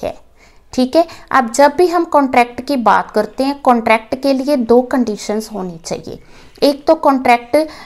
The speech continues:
अ, में एग्रीमेंट होना चाहिए और वो एग्रीमेंट एनफोर्सेबल एट लॉ होना ज़रूरी है, ठीक है। एग्रीमेंट क्या है?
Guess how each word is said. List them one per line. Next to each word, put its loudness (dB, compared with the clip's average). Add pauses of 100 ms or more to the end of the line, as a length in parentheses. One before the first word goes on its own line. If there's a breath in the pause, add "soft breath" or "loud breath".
(100)
अ, 6
में 2
एग्रीमेंट 0
होना 2
चाहिए -2
और 2
वो 2
एग्रीमेंट -2
एनफोर्सेबल -6
एट -2 (260 loud breath)
लॉ 4
होना -8
ज़रूरी -6
है, -18 (680 soft breath)
ठीक 0
है। 4 (260 loud breath)
एग्रीमेंट 2
क्या 4
है? -6